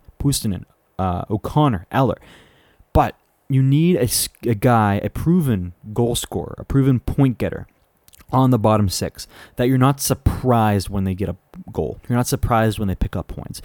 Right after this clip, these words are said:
A guy you could put on the second power play unit and it not look awkward.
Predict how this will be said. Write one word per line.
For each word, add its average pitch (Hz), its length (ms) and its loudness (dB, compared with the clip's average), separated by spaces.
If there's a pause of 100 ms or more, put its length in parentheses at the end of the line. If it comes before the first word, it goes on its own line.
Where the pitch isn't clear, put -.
(200)
A 113 40 -4
guy 127 180 4
you 151 100 2
could 135 160 -2
put - 280 0
on 110 120 2
the 98 80 0
second 92 320 -4
power 78 240 -4
play 82 240 -6
unit 90 260 -4 (380)
and 104 480 0 (320)
it 113 180 -2
not 110 300 0
look 113 180 -2
awkward. - 520 -2